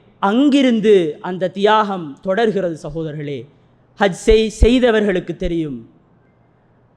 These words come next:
அது எவ்வளவு மிக கடுமையான ஒரு தியாகம் என்பது.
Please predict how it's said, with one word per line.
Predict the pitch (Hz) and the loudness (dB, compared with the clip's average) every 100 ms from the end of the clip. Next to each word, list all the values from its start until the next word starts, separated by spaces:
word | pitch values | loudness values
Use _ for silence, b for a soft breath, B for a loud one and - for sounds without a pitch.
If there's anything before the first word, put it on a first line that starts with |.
| - | -10
அது | 185 175 | -4 0
எவ்வளவு | 170 170 254 226 175 147 139 - _ _ _ _ _ | 0 2 4 4 4 0 -8 -20 _ _ _ _ _
மிக | - 185 202 196 | -4 0 0 -2
கடுமையான | - 233 302 302 262 220 185 156 - - _ _ _ _ _ _ _ _ _ _ _ _ _ | -2 0 2 2 2 2 0 -6 -12 -20 _ _ _ _ _ _ _ _ _ _ _ _ _
ஒரு | 180 175 | -4 -4
தியாகம் | 170 196 202 202 | 2 2 2 0
என்பது. | 165 143 117 - | -8 -10 -12 -16